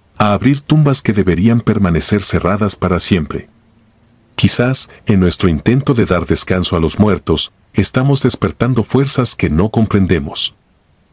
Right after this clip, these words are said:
Y aunque intento seguir adelante,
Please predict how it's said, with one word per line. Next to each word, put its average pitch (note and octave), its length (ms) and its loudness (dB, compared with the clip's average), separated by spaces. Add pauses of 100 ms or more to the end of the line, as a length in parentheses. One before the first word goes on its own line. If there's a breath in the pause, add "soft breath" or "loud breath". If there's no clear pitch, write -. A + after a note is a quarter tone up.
(400)
Y G#2 140 4
aunque E2 260 -2
intento F2+ 460 0
seguir E2+ 360 0
adelante, E2+ 580 0